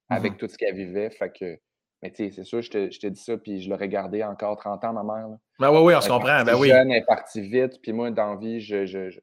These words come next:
Speaker 1: ma mère, c'était mon fort, là. Fait que,
Speaker 2: Mhm.
Speaker 1: que, puis elle l'est encore aujourd'hui, mais, euh, chaque, chaque chose arrive pour une raison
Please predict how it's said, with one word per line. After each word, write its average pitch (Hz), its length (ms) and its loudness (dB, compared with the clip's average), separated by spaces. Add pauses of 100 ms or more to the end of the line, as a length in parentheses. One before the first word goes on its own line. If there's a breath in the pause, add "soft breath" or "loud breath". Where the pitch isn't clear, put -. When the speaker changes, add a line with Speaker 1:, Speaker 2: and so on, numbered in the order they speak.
(300)
Speaker 1:
ma 101 160 -4
mère, 110 300 -4
c'était - 200 -6
mon 98 180 -4
fort, 104 400 -4
là. 90 100 -8
Fait 92 160 -10
que, - 120 -12 (360)
Speaker 2:
Mhm. 107 260 -12 (200)
Speaker 1:
que, 107 60 -8 (140)
puis 117 120 -6
elle 98 160 0
l'est 104 100 0
encore 104 300 -4
aujourd'hui, 98 440 -6
mais, 107 360 -4
euh, - 20 -4
chaque, - 300 -4
chaque 120 260 -4
chose 127 420 -2
arrive 113 300 0
pour 107 160 -6
une 107 80 -8
raison 107 560 -2